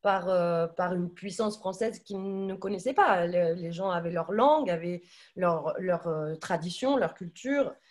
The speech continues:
Bon, finalement, bien sûr, le,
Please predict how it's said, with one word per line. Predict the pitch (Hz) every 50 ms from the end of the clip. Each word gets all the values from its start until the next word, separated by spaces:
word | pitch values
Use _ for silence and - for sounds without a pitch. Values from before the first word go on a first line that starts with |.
| _ _ _ _ _ _ _ _ _ _ -
Bon, | 185 170 151 - - 92 135
finalement, | - - - 226 269 240 240 262 269 277 277 262 208 - - - _ _ _ _ _ _ _ _ _ _ _ _ _
bien | - 156 165 190 185
sûr, | 180 185 - 247 254 240 196 185 180
le, | 170 165 160 156 151 147 143 143 139 139 135 131 120 110